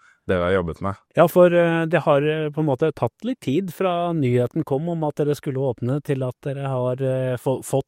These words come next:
Speaker 2: lov til å åpne. Hva, hva er det som på en måte har vært, eh, prosessen i å jobbe med hittil?
Speaker 1: Det har jo vært å få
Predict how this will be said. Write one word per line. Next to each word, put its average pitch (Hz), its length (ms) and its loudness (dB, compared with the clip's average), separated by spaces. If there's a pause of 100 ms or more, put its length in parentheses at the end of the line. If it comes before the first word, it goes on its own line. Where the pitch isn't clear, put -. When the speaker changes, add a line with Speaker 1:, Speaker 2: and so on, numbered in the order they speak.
Speaker 2:
lov 120 340 2 (140)
til 131 120 -6
å 139 200 0
åpne. 156 160 -4
Hva, 165 160 0
hva 156 140 4
er 135 40 0
det 127 100 -2
som 143 140 -4
på 156 140 -2
en 131 80 0
måte 139 80 -4
har 127 220 -2
vært, - 180 -8
eh, 131 200 0
prosessen 123 580 -4
i 127 40 -6
å 131 100 -2
jobbe 117 160 -2
med 120 220 -4
hittil? 120 300 -8
Speaker 1:
Det - 160 -20
har 123 180 6
jo 131 40 2
vært 127 260 0
å 117 320 4
få 110 720 2